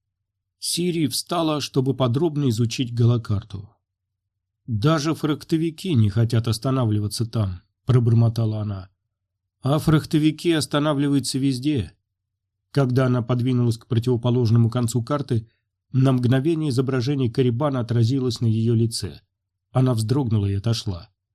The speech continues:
Сири села напротив Оби-Вана. «Коммерческая гильдия открыла там офис», заметила она.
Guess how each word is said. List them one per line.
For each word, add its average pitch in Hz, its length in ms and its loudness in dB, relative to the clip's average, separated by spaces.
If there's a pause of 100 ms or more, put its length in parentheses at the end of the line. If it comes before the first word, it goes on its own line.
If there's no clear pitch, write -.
(600)
Сири 160 380 0
села 147 300 0
напротив 123 540 0
Оби-Вана. 110 580 -2 (1300)
«Коммерческая 156 760 0
гильдия 147 480 -2
открыла 147 440 -4
там 147 240 -2
офис», - 400 -6 (160)
заметила 107 560 2
она. 92 320 -4